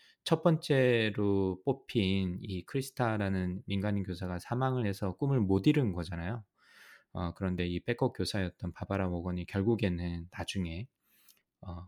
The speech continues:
결국에는 우주에 나가서 이천칠 년 팔월에, 어, 그 우주 정거장에 도킹 미션을 수행했다고 하니까 참 대단한,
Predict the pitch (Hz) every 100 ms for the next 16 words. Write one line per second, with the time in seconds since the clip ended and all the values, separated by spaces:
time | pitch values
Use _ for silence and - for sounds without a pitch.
0 | - 101 101 127 104 95 90 92 98 -
1 | 104 92 82 85 85 - 87 85 90 _
2 | _ _ _ - 104 - 107 - 131 123
3 | 110 - - 160 156 147 143 156 _ -
4 | 113 101 85 - _ _ _ - 90 85
5 | 92 117 - _ _ - 98 101 110 117
6 | 98 87 98 92 85 - 98 117 95 85
7 | - 90 87 - 101 90 117 - 117 107
8 | 117 92 - 92 - - - - 156 151
9 | 131 - - - _ - 110 139 143 147
10 | 147 143 139 131